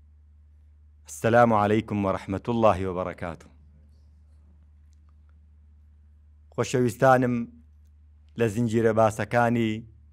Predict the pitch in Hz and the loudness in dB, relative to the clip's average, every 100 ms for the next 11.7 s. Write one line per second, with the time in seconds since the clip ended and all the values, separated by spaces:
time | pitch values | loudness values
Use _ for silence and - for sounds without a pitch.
0 | - - - - - - - 117 110 107 | -20 -20 -20 -20 -20 -16 -2 0 0 0
1 | 107 107 120 107 110 110 117 117 107 98 | -2 0 0 2 2 2 0 -2 -4 -2
2 | 107 110 120 120 - - - - - - | -2 2 2 0 -12 -20 -20 -20 -20 -20
3 | - 107 113 113 104 101 110 113 113 107 | -8 0 2 2 0 -6 0 2 2 0
4 | 98 117 110 101 95 98 82 98 120 117 | -2 0 0 -2 -4 -4 -4 2 2 2
5 | 107 107 120 117 110 - - _ - - | -2 -4 -4 -4 -6 -16 -20 _ -20 -20
6 | - _ _ 110 104 131 131 113 107 104 | -20 _ _ -2 4 4 4 4 6 6
7 | 107 120 - 107 87 98 85 - - - | 4 0 0 -4 -2 -4 -4 -10 -20 -20
8 | _ - _ _ - _ - _ _ _ | _ -20 _ _ -20 _ -20 _ _ _
9 | _ 113 117 123 147 - 117 101 131 135 | _ 4 4 4 2 0 -2 2 4 4
10 | 127 123 - - - - - - _ _ | 2 0 -6 -20 -20 -20 -20 -20 _ _
11 | - - 117 127 127 127 | -16 -4 0 2 0 -2